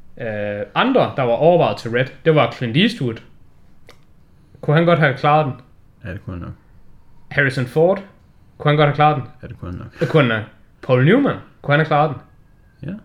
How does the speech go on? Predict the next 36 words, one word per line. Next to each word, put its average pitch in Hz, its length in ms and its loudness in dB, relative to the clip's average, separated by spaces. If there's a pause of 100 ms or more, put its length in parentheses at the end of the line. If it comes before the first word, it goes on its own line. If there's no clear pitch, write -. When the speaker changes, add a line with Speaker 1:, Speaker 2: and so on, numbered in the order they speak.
(140)
Speaker 1:
Han 120 180 -8
kunne 107 100 -10
fucking 147 600 0
easy 165 360 4
have 107 140 -2
klaret 104 260 -4
den, 101 80 -12
kan 110 60 -10
jeg 104 80 -6
love 98 160 -8
dig. 98 80 -12 (720)
Kunne 127 220 -2
Robert 117 200 -2
Redford 160 480 0
have 131 120 -4
klaret 135 240 -2
den? 117 80 -8 (1700)
Speaker 2:
Jeg 101 100 -6
kan 92 80 -10
ikke 85 120 -14
særlig - 200 -12
godt 92 200 -14
lide 92 100 -14 (120)
Robert 92 260 -18
Redford, 107 240 -18 (160)
to - 100 -20
be - 160 -12
honest. - 380 -14 (160)
Speaker 1:
Jeg 165 120 0
tror, 180 120 -2
han 147 100 2
havde 131 100 0
været 101 120 -6
den 92 80 -12
bedste. 113 240 -8 (720)
Speaker 2:
Hmm. 151 200 -8